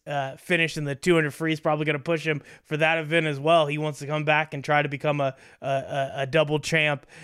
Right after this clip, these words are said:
And he's, uh, you know, I, I had different kids tell me different times. Some were taking two weeks off after this. Some were be like, "I'll be back in the pool on Wednesday." And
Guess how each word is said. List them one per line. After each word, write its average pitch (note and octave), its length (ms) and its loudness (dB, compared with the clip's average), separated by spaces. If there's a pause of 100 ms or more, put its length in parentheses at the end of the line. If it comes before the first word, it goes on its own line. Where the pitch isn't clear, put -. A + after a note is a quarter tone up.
(160)
And C3+ 720 2
he's, C#3 640 -4
uh, C#3+ 360 -12
you D3+ 180 -4
know, B2 180 0
I, C#3+ 160 -8
I C#3 220 -4
had D3 160 0
different E3 260 0
kids F3+ 300 0
tell F3+ 140 2
me E3+ 160 0
different D#3+ 280 -2
times. D#3+ 360 0
Some D#3+ 180 2
were D#3 80 0
taking C#3+ 240 -2
two F3+ 200 -4
weeks D#3+ 260 0
off D#3 220 0
after D#3 280 -4
this. D3+ 260 -4 (220)
Some D#3 240 2
were D#3 220 2
be D#3 200 2
like, D#3 220 4
"I'll D#3 80 2
be D#3 120 2
back D#3+ 220 2
in D#3 80 -4
the D3+ 80 -2
pool D#3+ 220 0
on D3 160 0
Wednesday." D3 400 2
And B2+ 100 -2